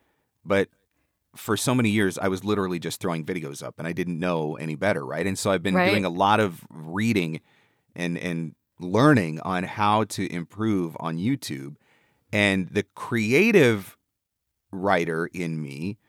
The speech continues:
Speaker 1: wants to start out video descriptions, uh, with, with, you know, the beginning of the story or something like that.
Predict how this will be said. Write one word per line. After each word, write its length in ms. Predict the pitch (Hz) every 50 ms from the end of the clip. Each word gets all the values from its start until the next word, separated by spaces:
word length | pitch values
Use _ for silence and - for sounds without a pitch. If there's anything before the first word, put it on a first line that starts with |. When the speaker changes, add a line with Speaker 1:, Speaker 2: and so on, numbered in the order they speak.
| _ _ _ _ _ _ -
Speaker 1:
wants 460 | - 87 98 101 104 101 - - -
to 480 | - - 107 95 92 90 87 87 85 85
start 440 | - - - - 104 95 90 87 87
out 300 | 87 85 85 85 - -
video 400 | - - 92 98 92 87 87 85
descriptions, 1040 | 80 78 78 - - - 85 78 - - 87 80 80 82 85 - - - - - - _ - -
uh, 340 | 69 80 76 69 64 58 - - - -
with, 380 | 50 - 85 85 82 73 -
with, 320 | 85 82 85 82 - - - -
you 100 | 95 82
know, 120 | 80 80
the 100 | 82 98
beginning 360 | 87 104 92 104 101 98 90
of 100 | 92 78
the 60 | 90 -
story 500 | - - 101 92 90 85 85 82 78 76
or 60 | 73
something 360 | - - 80 71 - 76 76
like 200 | 76 76 76 -
that. 280 | - 76 80 92 -